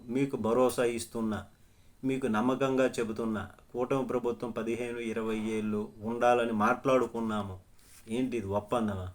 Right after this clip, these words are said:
మాట్లాడుకోవటం? ఇది కక్షపూరిత రా-, రాజకీయం అంటే ప్రజల్ని పరిపాలించేదానికి రాజకీయం. రాజకీయంలోనికి అందుకే వస్తారు, కానీ ఇంకొక వ్యక్తిని తొక్కేయాలి, ఆ వ్యక్తిని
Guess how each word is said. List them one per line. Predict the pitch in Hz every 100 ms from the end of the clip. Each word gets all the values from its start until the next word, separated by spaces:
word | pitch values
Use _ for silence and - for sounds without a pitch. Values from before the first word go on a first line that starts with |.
| -
మాట్లాడుకోవటం? | 113 110 113 101 92 98 92 95 - - - - - - - - - - - - -
ఇది | 139 127
కక్షపూరిత | - 101 - 135 127 131 113
రా-, | 123 113 - - -
రాజకీయం | 110 120 135 139 131
అంటే | 131 135
ప్రజల్ని | 156 110 104 135 151 151
పరిపాలించేదానికి | 147 117 120 131 127 123 120 113 113 117 165
రాజకీయం. | 123 101 92 90 80 - - - - - - - - - - - - 110
రాజకీయంలోనికి | 101 113 120 123 131 139 147
అందుకే | 131 135 139
వస్తారు, | 131 120 - 101
కానీ | 123 131
ఇంకొక | 113 127 135 131
వ్యక్తిని | 113 123 - 170 165 147 147
తొక్కేయాలి, | 131 120 - 139 139 127 127 117
ఆ | 107
వ్యక్తిని | 104 113 - 139 135 117